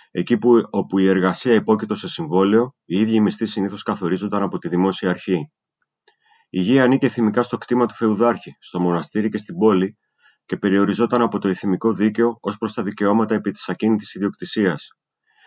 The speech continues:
Η εργασία ρυθμιζόταν από νόμους ενάντια στην επαιτία και την αλητεία, από διατάγματα περί εργατών και τεχνητών,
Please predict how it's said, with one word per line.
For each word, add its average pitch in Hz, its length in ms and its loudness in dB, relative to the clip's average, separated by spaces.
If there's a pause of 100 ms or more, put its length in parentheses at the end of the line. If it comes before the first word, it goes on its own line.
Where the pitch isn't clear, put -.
(160)
Η 90 100 0
εργασία 95 380 2
ρυθμιζόταν 107 520 0
από 95 200 0
νόμους 101 340 4
ενάντια 95 300 0
στην 98 200 -6
επαιτία 90 380 -2
και 101 100 -6
την 87 140 -4
αλητεία, 92 600 -2 (580)
από 101 200 -2
διατάγματα 107 560 2
περί 95 180 0
εργατών 92 400 2
και 104 100 -4
τεχνητών, 98 680 -2